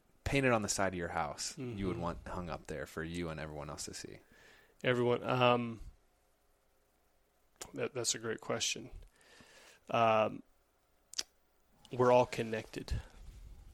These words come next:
Speaker 2: And so I guess that would be one. And then once you understand that, it's realize that it's not all about you, and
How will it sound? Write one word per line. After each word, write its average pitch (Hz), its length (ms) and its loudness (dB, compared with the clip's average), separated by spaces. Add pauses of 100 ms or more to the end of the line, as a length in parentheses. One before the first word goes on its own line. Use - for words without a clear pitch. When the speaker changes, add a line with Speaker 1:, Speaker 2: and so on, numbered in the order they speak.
(1080)
Speaker 2:
And 110 540 -6 (400)
so - 200 -6
I 113 60 -4
guess 113 180 -4
that 120 60 -4
would 110 80 -6
be 117 120 -2
one. 110 480 -4 (640)
And - 80 -8
then 110 60 -2
once 113 240 0
you 113 100 0
understand 113 720 2
that, 107 440 -2 (120)
it's - 560 0 (520)
realize 113 420 0
that - 100 -8
it's - 160 -2
not 117 160 -2
all 113 180 -2
about 110 380 -4
you, 131 260 -6 (420)
and 107 560 -6